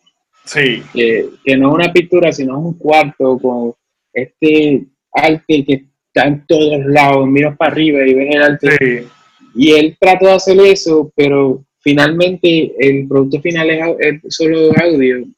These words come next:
Speaker 2: y o sea, disco. Residente es un canta-, un rapero. Y al irse en este viaje, yo sé lo que tú dices, primero, no es mejor que Calle trece. No
Speaker 1: No,
Speaker 2: está el hermano,
Speaker 1: no es mejor.
Speaker 2: no está el hermano ahí, no está Cabra haciendo música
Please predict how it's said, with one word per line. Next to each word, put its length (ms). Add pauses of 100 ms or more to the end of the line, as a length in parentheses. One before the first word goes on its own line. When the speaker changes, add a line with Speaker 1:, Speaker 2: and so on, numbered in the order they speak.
(120)
Speaker 2:
y 280
o 60
sea, 180
disco. 420 (160)
Residente 380
es 60
un 100
canta-, 500
un 140
rapero. 560 (720)
Y 160
al 220
irse 240
en 120
este 280
viaje, 720 (320)
yo 200
sé 100
lo 80
que 100
tú 60
dices, 340 (180)
primero, 460 (500)
no 240
es 100
mejor 240
que 100
Calle 280
trece. 280 (680)
No 100
Speaker 1:
No, 60
Speaker 2:
está 200
el 80
hermano, 280
Speaker 1:
no 80
es 60
mejor. 280
Speaker 2:
no 60
está 160
el 60
hermano 380
ahí, 380 (600)
no 160
está 600
Cabra 680
haciendo 380
música 640